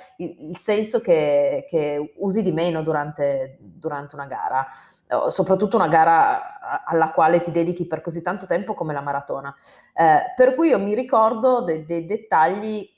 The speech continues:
non necessariamente visivi. Ecco, io mi ricordo molti suoni, mi ricordo <laughs> i profumi, eh, mi ricordo alcuni sapori non necessariamente buoni, eh, mi ricordo sicuramente la sensazione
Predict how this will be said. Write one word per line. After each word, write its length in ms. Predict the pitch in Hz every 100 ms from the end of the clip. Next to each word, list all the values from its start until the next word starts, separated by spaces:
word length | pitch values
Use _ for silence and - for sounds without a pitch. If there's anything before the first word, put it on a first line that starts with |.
| _ _ _ _ _
non 180 | 208 254
necessariamente 560 | 262 220 202 180 226
visivi. 640 | 208 165 196 220 165 156 - _ _
Ecco, 240 | 156 -
io 60 | 202
mi 80 | 185
ricordo 420 | 170 175 165 170
molti 320 | 170 185 185
suoni, 640 | 190 185 170 208 226 226
mi 100 | 202
ricordo 540 | 165 160 156 160 160 175 - -
<laughs> 140 | _
i 100 | 214
profumi, 720 | 185 175 - 185 202 202 214 _ _ _
eh, 320 | - 156 147 139 85 85 - - -
mi 120 | -
ricordo 360 | 185 190 202 190
alcuni 280 | 185 233
sapori 720 | 208 185 - 190 165 147 - _
non 280 | 131 156 165
necessariamente 580 | 160 151 - 139 139 147
buoni, 440 | 151 196 240 269 262 _ _ _ _ _
eh, 360 | 180 170 160 151 - - _ -
mi 140 | 214
ricordo 340 | 214 226 226 220
sicuramente 600 | 220 226 220 220 226 226
la 80 |
sensazione 960 | 190 190 185 196 196 220 202 190 175 -